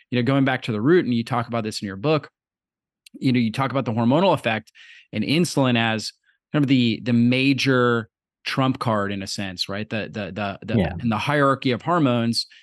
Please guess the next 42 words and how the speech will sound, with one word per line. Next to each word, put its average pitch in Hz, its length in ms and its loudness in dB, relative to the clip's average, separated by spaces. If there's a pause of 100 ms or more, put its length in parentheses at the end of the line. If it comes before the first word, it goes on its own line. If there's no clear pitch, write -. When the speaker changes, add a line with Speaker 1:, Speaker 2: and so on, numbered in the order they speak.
(340)
Speaker 1:
insulin 139 400 2
really 120 200 2
has 117 240 -2
its - 200 -10
say. 107 420 -2
And 92 140 -12
so 110 140 -8
can 143 140 0
you 160 100 4
explain 139 360 -2
that 107 160 -2
in 107 60 -4
more 110 160 -2
detail 98 380 -6
here? 90 280 -14 (400)
Speaker 2:
Yeah, 294 220 6
exa-, 208 360 2
uh, 175 260 6
exactly. 190 460 2
So 147 360 4
there's 185 360 0
other 180 240 4
hormones 98 460 -2
that 73 160 -2
make 87 240 -2
you 101 60 -2
gain 90 280 0
weight, 80 260 -2
but, 101 220 -2
you 139 140 0
know, 131 120 4
people 196 300 0
talk 160 300 0
about, 120 400 2
like, 110 180 2
so - 160 0
if 120 140 -2
you're 180 80 2
trying 185 260 0
to 151 60 2
lose 120 240 0
weight, - 180 -6